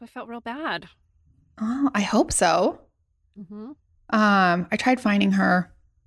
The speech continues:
Speaker 2: but I can't find her anywhere. So I don't know. Hopefully she learned her lesson and stays away from crazy friends.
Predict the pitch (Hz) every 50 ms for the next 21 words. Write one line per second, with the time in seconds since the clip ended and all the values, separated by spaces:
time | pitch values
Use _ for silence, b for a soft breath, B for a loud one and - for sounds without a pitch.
0 | _ - 196 180 - - - _ _ _ _ _ _ _ - 185 - 202 - -
1 | - 170 165 160 165 165 160 165 165 - - 165 175 180 170 170 165 165 185 170
2 | - _ _ _ _ _ _ _ _ _ _ _ - - - 92 90 90 87 87
3 | - _ _ _ _ _ _ _ _ _ _ _ _ _ _ _ _ - - 180
4 | 180 170 165 - - 185 185 180 - 196 196 196 - 196 185 180 175 175 180 185
5 | - - - - - - 180 175 170 170 160 - _ _ _ _ _ _ _ _
6 | _ _ _ - _ _ _ _ _ _ _ _ _ _ _ - 202 190 190 175
7 | 175 175 175 175 175 - - 175 170 170 165 170 170 - - 190 185 180 - 180
8 | 185 175 175 - 170 175 175 - - 175 170 180 170 - - 170 160 160 156 156
9 | - - -